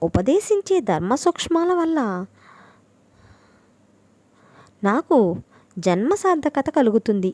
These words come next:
అన్నాడు. ధర్మవ్యాధుడు కౌశికుణ్ణి తన ఇంటికి తీసుకువెళ్ళి, వెళ్ళాడు. కౌశికుడు చండాలుడి ఇల్లు అని సంశయించకుండా భక్తితో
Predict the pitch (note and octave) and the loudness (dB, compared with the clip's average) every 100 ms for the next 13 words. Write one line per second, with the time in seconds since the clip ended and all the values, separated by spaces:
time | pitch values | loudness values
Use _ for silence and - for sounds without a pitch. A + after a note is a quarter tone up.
0 | - F3 E3 D#3 D3 - _ _ _ _ | -2 -2 0 -2 -2 -8 _ _ _ _
1 | _ _ - _ F3+ E3 E3+ F#3+ G3+ G#3+ | _ _ -20 _ -2 -2 2 2 4 4
2 | A3 D#4 B4 - _ - _ - F#3+ A#3+ | 6 4 4 0 _ -20 _ 2 4 4
3 | - - A#4 G4 C4 F3+ F3+ _ - A#3+ | 2 2 4 4 2 0 -4 _ -2 -2
4 | G3+ D#3+ G3+ C#4+ G4+ G#4+ A3+ - - B3 | -2 2 2 4 2 2 2 0 0 2
5 | G3+ G#3+ - F3+ F3 D#3 D3+ - _ _ | 4 2 2 2 4 2 2 -4 _ _
6 | _ _ _ - - _ _ _ - F3 | _ _ _ -20 -20 _ _ _ -2 0
7 | E3+ - - A#3 D#3 _ _ - G3 E3 | 0 -2 2 2 2 _ _ -2 0 0
8 | F#3 B3+ F#4 F4+ - A#3 A#3+ B3 - G#3 | 2 2 4 2 2 0 4 4 4 2
9 | G#3+ - D3+ - C4+ C#4 - - B3 A#3+ | 2 0 -2 2 2 0 -2 0 2 2
10 | G3+ E3 F3 - - - - F#3 F#3+ - | 2 0 -6 -14 -20 -16 -4 -2 -2 0
11 | F#4+ - G#3+ F3+ | 2 4 4 4